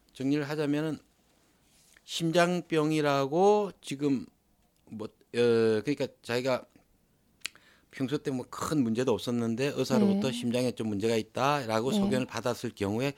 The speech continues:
Speaker 2: 네.
Speaker 1: 크게 그게 뭐 곧,
Speaker 2: 음.
Speaker 1: 곧 이렇게 자기한테 큰 뭐 위험을
Speaker 2: 네,
Speaker 1: 불러올
Speaker 2: 네, 네.
Speaker 1: 그런 문제가 아니기 때문에 너무 공포를 가질 필요가 없다는 것과
Speaker 2: 네, 네.
Speaker 1: 그다음에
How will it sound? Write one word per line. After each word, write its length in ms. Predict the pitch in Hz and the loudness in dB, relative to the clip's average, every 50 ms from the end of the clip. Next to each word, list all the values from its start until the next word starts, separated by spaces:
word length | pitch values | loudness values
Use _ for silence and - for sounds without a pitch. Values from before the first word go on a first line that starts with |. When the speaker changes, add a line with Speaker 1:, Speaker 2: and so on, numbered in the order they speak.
| - - 262 | -12 -14 -10
Speaker 2:
네. 280 | 247 220 214 226 226 220 _ | -8 -8 -8 -8 -12 -14 _
Speaker 1:
크게 680 | - - - - - - 180 180 170 165 151 139 117 - - _ _ _ _ _ _ _ _ | -8 -6 -4 -4 2 4 6 6 8 8 6 6 4 0 -4 _ _ _ _ _ _ _ _
그게 340 | _ - 127 120 143 143 135 | _ -8 -2 4 4 4 4
뭐 760 | 117 110 117 117 110 104 98 92 90 90 85 - 58 53 52 - - - - - - _ _ _ _ _ _ | 4 2 2 2 2 2 0 -2 -6 -10 -14 -16 -18 -18 -18 -20 -20 -20 -20 -20 -20 _ _ _ _ _ _
곧, 300 | _ - - 277 - - _ _ _ _ _ _ - | _ 6 6 6 6 -4 _ _ _ _ _ _ -6
Speaker 2:
음. 100 | 247 214 | -2 4
Speaker 1:
곧 220 | 135 156 196 208 208 | 4 4 4 2 -4
이렇게 300 | - 127 127 - 127 120 | -4 -6 -2 -2 -2 -4
자기한테 720 | - - 113 113 113 120 123 123 120 113 113 107 - 120 | -2 -4 -4 -4 -2 -2 -2 -2 -2 -4 -6 -6 -8 -10
큰 500 | - - - - - 160 147 139 120 101 | -12 -10 -6 -4 -2 0 0 0 0 0
뭐 200 | 98 107 104 104 92 92 | -2 -2 -2 -2 -2 0
위험을 460 | 120 151 160 151 143 131 123 117 104 | 4 4 6 6 6 4 2 0 0
Speaker 2:
네, 80 | - - | 2 4
Speaker 1:
불러올 460 | - - - 98 - 113 117 107 92 | 4 4 4 4 2 2 2 2 0
Speaker 2:
네, 60 | 87 | -2
네. 60 | - 214 214 - _ _ | -4 -8 -10 -10 _ _
Speaker 1:
그런 180 | - 139 147 143 | 0 2 4 4
문제가 420 | 123 117 113 139 139 123 - - - _ _ _ | 4 4 4 2 0 0 -2 -6 -16 _ _ _
아니기 400 | - - 107 107 117 127 131 135 131 | -8 -4 -2 0 2 2 0 0 -2
때문에 300 | - 117 110 113 123 120 | -2 -2 -2 -2 -2 0
너무 260 | 98 95 101 107 107 | 0 0 -2 -2 -4
공포를 420 | - - 107 101 - - 135 120 | -6 -8 -10 -8 -6 -4 -4 -4
가질 200 | 98 95 95 92 | -4 -6 -8 -8
필요가 260 | - - 113 113 110 | -12 -8 -6 -4 -4
없다는 540 | 87 82 80 - - 120 110 101 95 87 78 | -4 -6 -6 -2 0 0 0 0 -2 -4 -6
것과 440 | 71 78 - - - - - 214 202 | -10 -14 -20 -12 -4 -2 0 0 0
Speaker 2:
네, 80 | 190 196 | 0 -2
네. 180 | 190 196 202 214 208 - - - - - - - _ _ _ | -4 -6 -6 -10 -12 -14 -20 -20 -20 -20 -20 -20 _ _ _
Speaker 1:
그다음에 600 | 120 123 127 127 127 131 139 143 143 139 131 | 2 4 4 6 4 4 4 4 4 2 0